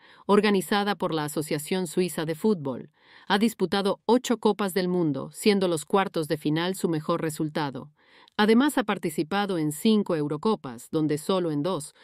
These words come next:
la Eurocopa en el año dos mil dieciséis y la Eurocopa en el año dos mil veinte, pasó de la primera fase. Suiza organizó la Copa Mundial de Fútbol del año mil novecientos cincuenta y cuatro,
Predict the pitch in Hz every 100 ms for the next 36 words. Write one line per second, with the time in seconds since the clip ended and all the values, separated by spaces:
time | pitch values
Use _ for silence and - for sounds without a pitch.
0 | - - 175 180 175 170 185 214 180 151
1 | 143 147 165 170 156 147 147 170 202 185
2 | 165 175 170 147 214 190 123 - - _
3 | - 196 175 160 156 151 214 208 165 147
4 | 147 170 180 156 147 135 180 190 160 196
5 | 185 147 135 135 - _ 175 160 196 175
6 | 160 151 151 151 139 - 127 - 127 -
7 | _ _ - - - 247 247 247 185 160
8 | 151 147 190 185 151 196 196 185 165 156
9 | 175 170 156 156 208 170 151 139 143 165
10 | 165 151 147 180 214 185 156 151 - 170
11 | 165 156 160 151 170 147 139 131 202 190
12 | - 107